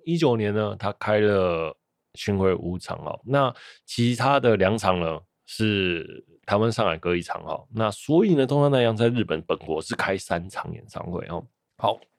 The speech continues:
那其他的每一年呢都是一年一场而已，或一年两场，一年一场啦哦。那早见沙织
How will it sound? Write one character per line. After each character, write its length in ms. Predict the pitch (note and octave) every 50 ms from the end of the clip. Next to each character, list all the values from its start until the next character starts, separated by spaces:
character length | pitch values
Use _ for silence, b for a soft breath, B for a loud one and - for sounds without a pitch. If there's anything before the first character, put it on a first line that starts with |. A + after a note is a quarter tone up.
| _ _ _ _ B B B B B B B
那 60 | - B2
其 160 | - - C3
他 240 | A#2 A#2 A#2+ B2 B2
的 640 | B2 A#2+ A#2 A2 G2 G2 F#2+ F#2+ F#2 F2+ F#2 - - _ _
每 160 | - G#2+ G#2
一 40 | A#2
年 200 | B2+ B2 G#2+ F#2
呢 180 | F2+ F#2 F#2 F#2
都 120 | - F#2+ F#2+
是 120 | - A2+
一 80 | A#2+ G#2+
年 160 | F#2 F2 F2
一 80 | G2+
场 220 | G2 - - F2+ F2
而 220 | F#2+ G2 F#2+ F#2 G2
已， 100 | F#2 G#2
或 160 | - - G#2+ -
一 60 | F#2+
年 140 | F2 F2 E2
两 220 | E2 - F#2+ G2
场， 180 | - - F#2+ - - _
一 100 | - C3+
年 140 | A#2 G#2 F2+
一 80 | F#2 F#2+
场 180 | F#2 - F2+ E2+
啦 180 | D#2 C#2 - - -
哦。 180 | G2+ F#2+ - - _ B B B B B B B B B B
那 220 | - C#3 C3+ C3 B2
早 160 | - G#2+ G2+
见 140 | G2 A#2+ A2
沙 180 | - G#2+ G2+
织 320 | G2+ E2+ F#2+ F#2+ F2+ E2